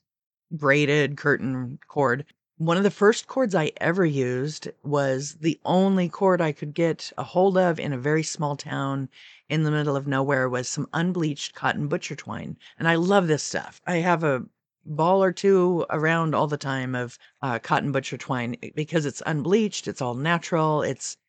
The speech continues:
handy for everything from binding two candles together for a separation ritual to making a real quick necklace if you wanna have a stone that you wanna carry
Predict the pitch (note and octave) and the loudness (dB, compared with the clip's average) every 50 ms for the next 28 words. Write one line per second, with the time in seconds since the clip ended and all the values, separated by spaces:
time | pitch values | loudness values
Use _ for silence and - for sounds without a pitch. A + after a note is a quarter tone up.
0 | _ _ _ _ _ _ - - F3+ F3 F3+ E3+ D#3+ - - A#2 - - D#3 D#3+ | _ _ _ _ _ _ -4 0 2 2 4 2 2 0 -2 -6 -4 -2 0 0
1 | D3 D#3 D3+ - - C#3 C3 C3 B2 - C3 B2 A#2+ A#2+ A#2+ A#2+ A#2 - - - | 2 2 0 0 -2 -2 -2 -2 -2 -2 -2 -2 -2 -2 -4 -4 -6 -6 -8 -8
2 | C#3+ - B2+ A#2 A#2+ A#2+ C3 B2 B2+ - - C3+ - - F#3 F#3 F#3 F3+ E3+ D#3 | -4 -2 -2 0 0 0 -2 -2 -4 -4 -6 -6 -4 -2 0 0 2 2 0 -2
3 | - - - F3+ E3+ D#3+ D#3 D3+ D3+ D3 D3 C#3+ C#3 C3+ - - - - D3 C#3 | -4 -6 -4 -2 0 0 2 2 2 2 2 2 0 0 -4 -6 -6 -4 -2 -2
4 | C3 - - C#3+ C3 - D3 D#3+ F3+ F3 - - F3 E3 D#3+ D3+ - - D#3 D3+ | -2 -2 -4 -6 -4 -2 0 0 0 -2 -2 -4 -2 -2 -2 -2 -4 -2 -2 0
5 | D3 C#3+ C#3+ C#3 - C3+ C3+ C3+ C3 A2+ A#2+ B2+ _ _ _ _ _ - - F3 | 0 0 -2 -2 -2 -2 0 0 0 -2 -4 -6 _ _ _ _ _ -4 0 2
6 | D#3 C3+ - - D#3 D#3 E3 F3 F3+ E3+ E3+ E3 - A#3 A3 - - A3+ A#3+ A#3 | 2 2 2 0 0 0 2 2 2 2 0 0 -2 -2 -2 0 0 -2 -2 0
7 | - E3+ B2+ B2 - - C3+ B2+ - C#3 C3 C3 C#3 C#3 C3+ C3+ B2+ - - - | 0 -2 -2 -2 -2 -4 -4 -4 -4 -4 -2 -2 -2 -2 -2 -2 -2 -4 -6 -8
8 | G2 A2+ C3 C3+ D3+ - - - G3+ F#3+ F3+ E3 D3 C3 A2 - _ - E2 G2 | -8 -6 -4 -4 -4 -6 -4 -2 0 0 2 2 0 -2 -4 -6 _ -12 -8 -8
9 | C3 B2 C3 C#3 C#3 - - D3+ C#3+ C#3+ C#3 C3+ C3 | -6 -4 -4 -6 -4 -2 0 0 2 2 0 -2 -4